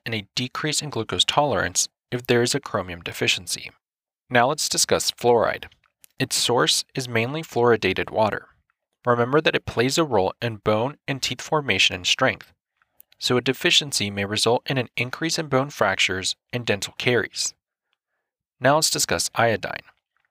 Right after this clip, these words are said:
Its source is mainly iodized salt. Remember that it plays a role in synthesis of thyroid hormone, so a deficiency may result in goiters and a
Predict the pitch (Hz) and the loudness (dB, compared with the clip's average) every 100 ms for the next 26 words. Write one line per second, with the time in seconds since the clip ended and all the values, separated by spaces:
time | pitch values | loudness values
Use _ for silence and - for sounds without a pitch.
0 | - _ 127 - - 123 147 - - - | -20 _ -4 0 0 2 2 0 -2 -2
1 | 151 131 127 147 - 104 101 98 - - | -2 0 -2 -2 -2 -2 0 -2 0 2
2 | 113 - _ _ _ _ _ _ _ _ | 0 -2 _ _ _ _ _ _ _ _
3 | _ 123 123 135 160 165 - - 123 156 | _ 0 2 2 2 0 0 -2 0 0
4 | 160 110 92 - 113 - 123 131 151 - | 0 2 0 -2 -6 -2 -2 -2 -2 0
5 | 120 - - 104 95 95 - 143 117 67 | -2 -4 2 2 2 0 -2 -2 -2 -6
6 | - _ _ _ _ - - 131 123 127 | -10 _ _ _ _ -6 0 2 2 0
7 | - 131 156 - 160 165 160 143 92 - | 2 2 2 -2 -2 -4 0 2 2 0
8 | 107 98 110 104 120 131 147 - _ _ | -8 -10 -2 0 0 0 0 -2 _ _
9 | - 127 | -4 -2